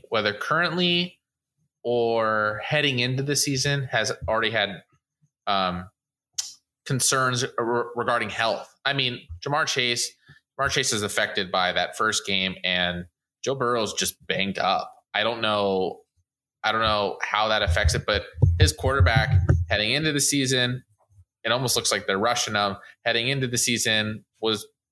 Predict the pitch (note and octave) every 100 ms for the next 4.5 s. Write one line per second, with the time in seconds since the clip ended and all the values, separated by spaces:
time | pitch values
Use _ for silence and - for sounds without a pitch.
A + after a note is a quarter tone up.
0 | _ _ - A#2+ A#2 A#2 A2+ A2+ G#2+ G2+
1 | G#2 G2 F#2+ - - - - G#2 G2 F#2
2 | F2+ - - _ _ _ - A#2+ - B2
3 | - A2+ G#2+ G2 G#2 F#2 E2+ A2+ B2+ -
4 | A#2 C3+ C3+ -